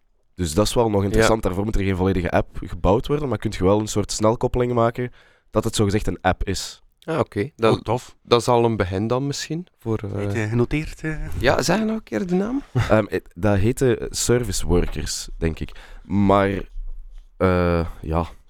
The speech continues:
Speaker 1: ik weet zelf niet meer hoe dat, dat werkt. Dat is lang geleden dat ik daar nog mee
Speaker 3: Ja, maar we
Speaker 1: gewerkt heb.
Speaker 3: kunnen een keer kijken. Allee, ik bedoel, met de denktank van Villa Bota zelf kunnen we misschien een keer daar een keer rondkijken wat dat, wat dat, dat is, hè.
Speaker 2: Ja, het is dat. En ook wat de kost zou zijn, hè.
Speaker 1: Zo, zo'n beetje,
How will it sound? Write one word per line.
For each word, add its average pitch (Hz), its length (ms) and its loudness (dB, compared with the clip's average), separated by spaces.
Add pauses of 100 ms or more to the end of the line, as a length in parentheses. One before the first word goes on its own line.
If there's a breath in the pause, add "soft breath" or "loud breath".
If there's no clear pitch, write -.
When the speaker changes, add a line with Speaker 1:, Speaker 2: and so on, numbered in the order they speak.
(100)
Speaker 1:
ik - 80 -18
weet 95 140 2
zelf 104 180 2
niet 117 80 -2
meer 101 120 2
hoe 90 100 0
dat, 85 100 -4
dat 78 60 2
werkt. 90 180 -2
Dat 85 100 -6
is - 60 -8
lang 90 120 0
geleden 87 220 0
dat 82 80 -2
ik 85 60 0
daar 82 120 -2
nog 76 80 -8
mee 76 100 -6
Speaker 3:
Ja, 95 60 0
maar 113 80 4
we 120 60 4
Speaker 1:
gewerkt 107 180 2
heb. 117 80 6
Speaker 3:
kunnen 104 160 2
een 95 80 -4
keer 107 140 -2
kijken. 131 240 0
Allee, 113 180 0
ik 101 60 -2
bedoel, 101 360 0 (180)
met 101 180 -10
de 98 80 -6
denktank 117 480 2
van 127 120 -4
Villa 110 220 2
Bota 107 280 -4
zelf - 360 2
kunnen 127 200 -4
we 113 60 -2
misschien 110 280 -2
een 101 80 0
keer 107 280 -2 (880)
daar 98 260 2
een 92 80 -2
keer 101 180 -10
rondkijken 95 560 -6
wat 90 160 -2
dat, 90 140 -6
wat 87 120 -8
dat, 92 120 -8
dat 87 180 -10
is, 85 160 -8
hè. 98 60 -12
Speaker 2:
Ja, 113 120 4
het 131 120 -4
is 101 140 -4
dat. 101 280 -2
En 101 300 -2
ook - 180 -16
wat - 180 -8
de - 60 -20
kost - 280 -20
zou 113 180 -10
zijn, 92 240 -8
hè. 107 60 -12
Speaker 1:
Zo, 101 260 2
zo'n 95 240 0
beetje, 101 300 0